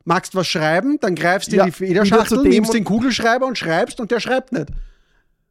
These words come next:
Speaker 1: Was tust du dann? Sag ich, „Dann tue ich ihn wieder rein.“ Ich so, „Und wie lang spielst du das Spiel jetzt? Also bis
Speaker 2: Sechs
Speaker 1: du maturierst
Speaker 2: Jahre.
Speaker 1: oder,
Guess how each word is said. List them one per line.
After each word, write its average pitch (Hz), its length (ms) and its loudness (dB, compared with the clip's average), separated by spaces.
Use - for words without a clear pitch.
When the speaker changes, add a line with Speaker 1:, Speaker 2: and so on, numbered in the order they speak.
Speaker 1:
Was 151 160 -4
tust 185 220 -2
du 170 60 0
dann? 190 340 -2
Sag 220 80 -2
ich, 156 80 0
„Dann 123 140 -6
tue 135 120 -6
ich 135 60 -6
ihn 165 80 -4
wieder 185 160 -2
rein.“ 214 220 -2
Ich 156 100 0
so, 170 60 2
„Und 165 120 0
wie 175 40 0
lang 170 220 0
spielst - 380 -4
du 220 60 0
das 202 180 2
Spiel 196 280 -2
jetzt? 220 340 0
Also 165 140 0
bis 180 200 -2
Speaker 2:
Sechs - 20 -8
Speaker 1:
du - 100 0
maturierst 185 680 0
Speaker 2:
Jahre. 180 200 0
Speaker 1:
oder, - 40 -8